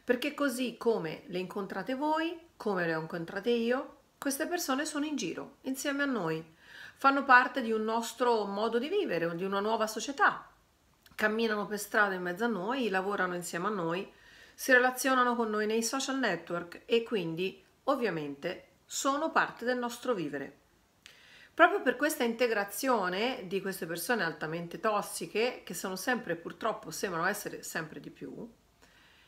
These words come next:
non è vero che siete voi ad attrarli, ma loro attraggono e sono attratti esattamente da tutti alla stessa maniera. Ma quindi dove sta il gap? Dov'è il problema? Perché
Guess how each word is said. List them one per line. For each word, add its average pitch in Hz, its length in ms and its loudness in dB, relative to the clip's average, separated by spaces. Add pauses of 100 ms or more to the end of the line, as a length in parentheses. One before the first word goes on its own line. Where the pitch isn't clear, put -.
(380)
non 277 160 6
è 247 120 4
vero 208 420 2
che - 140 -2
siete 208 340 0
voi 170 220 0
ad 160 60 -2
attrarli, 160 840 0
ma 302 200 4
loro 330 600 2
attraggono 175 720 2
e 190 60 -2
sono 262 240 0
attratti 233 640 -4 (120)
esattamente 330 680 -2
da 349 140 0
tutti 247 300 0
alla 247 120 4
stessa 226 380 -4
maniera. 180 500 -4 (500)
Ma 247 120 2
quindi 381 300 0
dove 226 200 2
sta 233 440 4
il 190 180 -4
gap? 165 300 -2
Dov'è 277 260 4
il 185 140 -2
problema? 180 480 -2
Perché - 640 -2